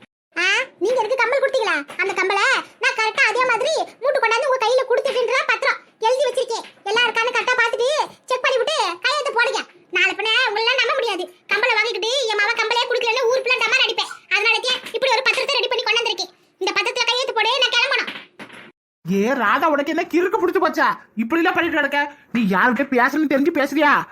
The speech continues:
Speaker 2: அம்மா கிட்ட பேசிட்டு கிடக்க, அது முதல்ல ஞாபகம் வச்சுக்க.
Speaker 1: ஆமா, ஆமா, அம்மா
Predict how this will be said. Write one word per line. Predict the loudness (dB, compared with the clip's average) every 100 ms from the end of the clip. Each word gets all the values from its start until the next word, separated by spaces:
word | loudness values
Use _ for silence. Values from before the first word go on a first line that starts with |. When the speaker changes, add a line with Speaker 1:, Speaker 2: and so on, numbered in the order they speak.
| 0 2
Speaker 2:
அம்மா | 4
கிட்ட | 2 2
பேசிட்டு | 2 0 -2
கிடக்க, | -2 0
அது | 0
முதல்ல | 0 2 2
ஞாபகம் | 2 0
வச்சுக்க. | -4 -4 -6 -8 -12 -12 -14 _ 0 2
Speaker 1:
ஆமா, | 4
ஆமா, | 4 0 -4 -8 0
அம்மா | 2